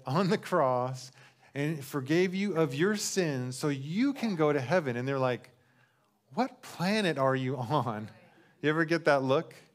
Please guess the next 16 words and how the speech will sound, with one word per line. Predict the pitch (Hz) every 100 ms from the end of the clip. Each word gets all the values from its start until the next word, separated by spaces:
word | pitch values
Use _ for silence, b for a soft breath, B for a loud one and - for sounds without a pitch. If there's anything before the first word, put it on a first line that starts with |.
| _ b b b b b b b -
Well, | 156
this | 185 -
is | 190
the | 180
reason. | 190 220 147
He's | 139 156
explaining | 175 - - - 190 247 269 139 117 127 - b b b b b
this. | 165 156
Those | 131 190 247 220
that | 208
are | 185 151
on | 160 202 208
their | 185
way | 170 180 180
to | 170
destruction | 139 127 - - 214 214 - 117 101 101